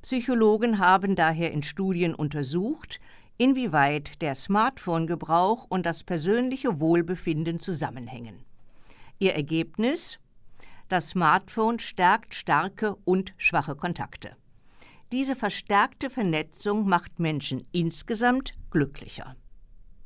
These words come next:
Andererseits haben Menschen, die es überwiegend für nicht kommunikative Zwecke nutzen, spielen oder im Internet surfen, vermehrt negative Gefühle. Doch wie bei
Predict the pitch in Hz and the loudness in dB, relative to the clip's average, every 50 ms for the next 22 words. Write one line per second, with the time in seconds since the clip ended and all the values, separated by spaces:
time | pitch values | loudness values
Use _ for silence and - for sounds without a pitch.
0 | - - - - - - - - - - - 285 226 180 151 147 143 143 135 156 | -18 -18 -20 -20 -20 -20 -20 -10 2 4 6 6 8 6 6 6 4 2 4 4
1 | 147 151 156 147 - - 180 160 160 160 175 175 170 165 165 165 180 185 - - | 4 2 2 0 -4 -2 2 2 2 2 2 0 0 0 0 0 -2 -4 -6 -6
2 | - 220 240 254 277 - - - - - - - 208 208 208 - - - - 254 | -4 -2 -2 -2 -4 -8 -18 -20 -20 -20 -12 -8 -4 -4 -4 -4 -6 -8 -2 0
3 | 277 269 277 269 226 165 165 180 160 147 151 156 151 - - 185 170 160 170 208 | 0 2 4 2 2 2 2 0 -2 0 -2 -4 -4 -4 -4 -2 0 2 2 2
4 | 262 269 - - - - - 180 160 160 165 160 160 - - 170 160 - - 190 | 0 0 -4 -10 -12 -6 -2 -2 0 0 0 -2 -2 -4 -4 -6 -6 -4 -4 -4
5 | 170 160 151 160 156 - - 165 170 - 196 180 180 180 185 180 - - - 240 | -4 -4 -4 -6 -8 -4 -4 -4 -4 -2 -2 -2 0 0 -2 -4 -6 -6 -4 -2
6 | 269 349 - - - _ - - - - - - - - - - - 170 165 160 | -2 -2 -6 -10 -20 _ -20 -20 -20 -20 -20 -20 -20 -18 -18 -12 -6 -4 -2 0
7 | 156 151 151 147 - - 143 147 131 135 - 147 143 185 190 185 196 190 196 - | 0 0 0 -2 -2 -2 -2 -2 -4 -4 -4 -6 -4 -4 -2 -2 -2 -4 -4 -4
8 | - 214 208 208 202 - 226 233 254 285 - - - - - - - - - - | -2 -2 -2 -2 -2 -2 -2 -2 -2 -2 -4 -10 -20 -20 -20 -20 -20 -20 -20 -20
9 | - - - - - 214 208 208 220 240 247 233 - - 190 180 156 139 120 - | -20 -20 -10 2 4 6 6 8 6 6 4 2 2 4 6 6 6 4 2 -4
10 | - - 143 123 131 135 139 127 113 - 147 135 123 127 110 - 127 131 - - | -4 -4 -4 -4 -4 -6 -6 -8 -8 -6 -8 -6 -6 -8 -10 -12 -14 -18 -20 -20
11 | - - - - - - - - - - - - - - - - - - 240 240 | -20 -20 -20 -20 -20 -20 -20 -20 -20 -20 -20 -20 -20 -20 -20 -12 -2 0 0 0
12 | - - 254 240 247 240 | 0 -2 -2 2 2 2